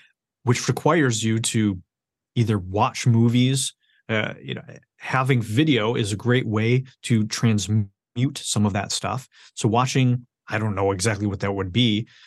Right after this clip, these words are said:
um, off the top of my head, I, but I'm sure there are videos out there that express all these ranges of emotions,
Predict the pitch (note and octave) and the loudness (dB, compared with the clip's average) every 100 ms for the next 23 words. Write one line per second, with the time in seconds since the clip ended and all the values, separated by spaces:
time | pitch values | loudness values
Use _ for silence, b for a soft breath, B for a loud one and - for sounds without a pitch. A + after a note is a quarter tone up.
0 | b _ G2+ G2+ G2 F#2+ F#2+ _ _ _ | b _ -4 -4 -4 -8 -12 _ _ _
1 | _ _ _ _ _ _ _ _ _ _ | _ _ _ _ _ _ _ _ _ _
2 | G#2 A2 B2 G#2 F#2+ F#2 A2 G2+ - - | -2 0 2 0 -2 -2 0 -2 -4 -8
3 | _ - A#2 - - _ _ A#2 A2 - | _ -14 -14 -14 -18 _ _ -2 0 2
4 | C3 A#2 G#2+ A#2 A#2+ A2 A2+ B2 A2+ G#2+ | 4 4 2 2 2 2 0 2 0 0
5 | A2 G#2+ - A#2+ A2+ G#2+ A2 G#2+ A2 G#2+ | -2 -2 -4 -2 0 0 0 0 0 0
6 | G#2 G2 F#2+ F2 G#2 A2 | -2 -4 -4 -4 -4 -6